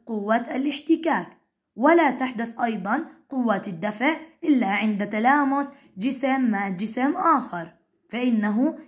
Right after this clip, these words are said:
يدفعه للأمام. وعند سحب جسم للخلف، فإنه يجب أن نلمس هذا الجسم لكي نستطيع سحبه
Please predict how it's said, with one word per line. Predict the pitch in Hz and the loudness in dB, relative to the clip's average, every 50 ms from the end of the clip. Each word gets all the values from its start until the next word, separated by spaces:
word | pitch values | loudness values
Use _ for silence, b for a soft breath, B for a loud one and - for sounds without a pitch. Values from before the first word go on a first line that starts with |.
| - | -8
يدفعه | 196 208 202 202 - 202 190 190 220 214 214 233 247 262 | -6 -6 -6 -4 -2 0 2 2 2 2 0 2 2 4
للأمام. | 254 269 277 294 - 294 320 330 302 254 196 175 170 - - _ _ _ _ _ _ _ _ _ _ | 4 4 4 2 2 2 2 2 2 2 2 -2 -6 -10 -16 _ _ _ _ _ _ _ _ _ _
وعند | 175 220 226 226 233 220 208 214 | 2 2 4 4 2 0 -2 -2
سحب | 214 311 349 349 - 339 330 | -2 -2 -2 0 2 2 2
جسم | 262 214 202 262 254 - - 185 185 208 226 220 B B B - | 2 2 0 -2 -2 -2 -4 -4 -2 -2 -2 -2 B B B -6
للخلف، | 226 247 240 233 - - - 180 185 190 190 B B B B B | -4 -2 -2 -2 -4 -4 -4 -4 -4 -4 -4 B B B B B
فإنه | - 240 262 254 233 220 214 208 196 202 202 202 196 B B B - | -8 -4 -2 2 2 2 2 2 0 -2 -4 -4 -6 B B B 0
يجب | 226 311 359 233 208 220 - - 220 | 2 2 2 2 0 -2 -4 -6 -4
أن | 208 208 214 | -2 0 2
نلمس | 254 262 240 202 185 - - 233 | 2 2 2 0 -2 -4 -4 0
هذا | 254 240 208 175 | 0 0 0 -2
الجسم | 175 170 165 208 233 - - 226 226 226 226 B B B B - | -4 -6 -8 -8 -8 -6 -2 -2 0 0 -2 B B B B -6
لكي | 202 226 220 - 302 277 277 294 277 254 - - _ _ _ - | -6 -6 0 2 2 4 4 4 2 0 -4 -12 _ _ _ -6
نستطيع | 208 214 214 - 226 220 220 220 - 269 269 269 262 262 254 240 226 - - - _ | -6 -6 -4 -4 -4 -4 -4 -4 -4 -2 0 2 2 2 0 -2 -2 -6 -12 -20 _
سحبه | - - 294 294 294 - - 220 190 226 240 240 240 240 240 | -8 -4 -2 -2 -2 -2 -4 -4 0 2 4 4 4 2 0